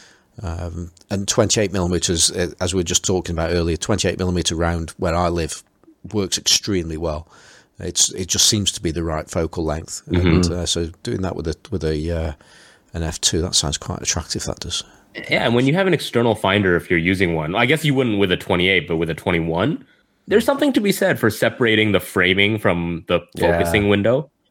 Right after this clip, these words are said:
Speaker 3: Yeah.
Speaker 2: Um, 'cause I find when I shoot with an external finder, my framing is a little bit better.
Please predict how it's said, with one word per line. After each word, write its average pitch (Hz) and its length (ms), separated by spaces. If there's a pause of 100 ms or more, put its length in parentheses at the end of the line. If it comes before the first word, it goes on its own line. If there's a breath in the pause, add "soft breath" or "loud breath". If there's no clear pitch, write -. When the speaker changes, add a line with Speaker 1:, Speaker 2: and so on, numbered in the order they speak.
(140)
Speaker 3:
Yeah. - 180
Speaker 2:
Um, 92 400
'cause 120 140
I 151 120
find 175 180
when 107 120
I 101 60
shoot 104 200
with 92 120
an 87 60
external 85 380
finder, 87 400
my 85 160
framing 87 600 (440)
is 90 240
a 92 80
little 95 240
bit 80 180
better. 53 320